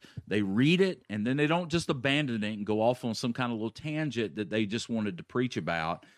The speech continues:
and just say that they read the verse. No, they read the verses, and then they went back in and explained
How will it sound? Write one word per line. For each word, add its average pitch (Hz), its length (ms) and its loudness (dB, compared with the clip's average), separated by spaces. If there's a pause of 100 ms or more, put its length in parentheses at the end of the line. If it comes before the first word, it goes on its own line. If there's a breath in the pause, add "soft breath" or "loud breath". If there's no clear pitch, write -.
(120 soft breath)
and 104 180 0
just 117 180 0
say 143 200 2
that 101 180 -2
they 95 100 0
read 87 240 0
the 76 60 -10
verse. 85 340 -4
No, 98 220 0
they 98 220 -4
read 107 300 2
the 165 80 2
verses, 104 580 -2 (340 soft breath)
and 90 80 -4
then 101 80 0
they 95 80 0
went 95 260 -4
back 98 260 -4
in 98 140 -6
and 85 160 -8
explained 107 920 -2